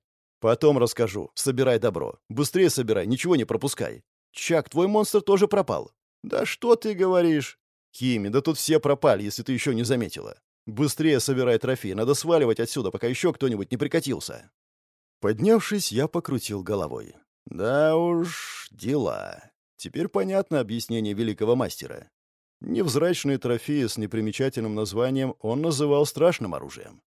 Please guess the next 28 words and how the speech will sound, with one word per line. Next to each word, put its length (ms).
И 60
это 200
так. 320
Облако, 520
что 220
вышло 360
из 100
моих 300
рук, 280
не 140
оставило 520
здесь 280
ничего, 760
ни 160
одной 320
крупицы. 580
Теперь 360
ни 140
плесени 500
нет, 280
ни 160
почвы, 460
ни 140
камней, 460
лишь 240
подобный 440
снегу 360
прах, 340